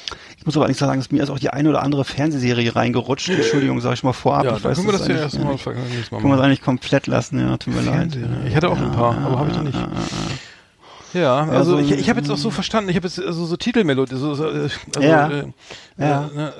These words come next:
Speaker 2: äh, so Moonraker, äh, was ich, äh,
Speaker 1: Ja.
Speaker 2: einfach so, so ga-, ne?
Speaker 1: Genau.
Speaker 2: Also ich hab James,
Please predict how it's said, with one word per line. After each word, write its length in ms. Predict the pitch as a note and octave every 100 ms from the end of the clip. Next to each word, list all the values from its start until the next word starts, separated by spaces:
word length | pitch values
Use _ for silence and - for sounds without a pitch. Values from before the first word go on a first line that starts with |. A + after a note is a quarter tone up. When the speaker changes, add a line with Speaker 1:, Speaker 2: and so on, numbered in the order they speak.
| C3
Speaker 2:
äh, 40 | C3+
so 100 | D3
Moonraker, 840 | D3 G3 F3+ D3 C#3+ C#3+ B2+ A2+
äh, 140 | B2+ A#2
was 200 | B2 C3+
ich, 200 | - -
äh, 120 | C3
Speaker 1:
Ja. 140 | C3+ G#3+
Speaker 2:
einfach 140 | A#3+
so, 260 | E3 D3+ D3
so 200 | C3+ C3+
ga-, 160 | - - -
ne? 100 | D3
Speaker 1:
Genau. 160 | E3+ G3
Speaker 2:
Also 160 | C#3 C3+
ich 60 |
hab 80 | C#3+
James, 360 | - D3+ -